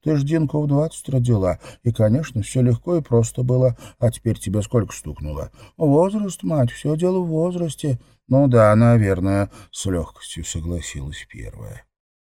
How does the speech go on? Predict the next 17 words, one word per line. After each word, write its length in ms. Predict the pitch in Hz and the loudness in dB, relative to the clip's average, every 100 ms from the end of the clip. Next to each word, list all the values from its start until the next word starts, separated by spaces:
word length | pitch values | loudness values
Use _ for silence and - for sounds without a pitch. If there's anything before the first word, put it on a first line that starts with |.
| _ | _
Я 220 | - 107 113 | -4 -2 0
смотрел 520 | 117 123 139 160 135 | 2 0 0 -2 2
им 160 | 113 90 | 2 0
вслед, 460 | - 98 165 165 _ - - _ _ _ _ _ | -6 -6 -6 -8 _ -20 -20 _ _ _ _ _
и 140 | - | -2
мне 200 | 101 143 | 2 2
хотелось 640 | 123 135 160 156 139 82 | 2 -2 -2 0 0 0
догнать 600 | 98 110 117 143 156 135 | 0 0 2 2 0 0
их 160 | 107 87 | -4 -4
и 80 | 101 | -6
сказать, 440 | - 110 127 139 | -2 0 0 0
что 200 | - - | -4 -4
«нет, 720 | 135 104 135 156 151 131 113 - | 0 2 2 0 0 0 -2 -8
это 600 | 117 - 131 127 120 92 _ _ _ - | -10 -6 0 2 2 -2 _ _ _ -6
не 260 | 92 127 | 2 2
ваш 520 | 123 139 139 127 - | 4 6 6 6 2
возраст. 920 | 85 110 123 92 85 90 - - - | -2 0 0 0 -6 -10 -10 -14 -16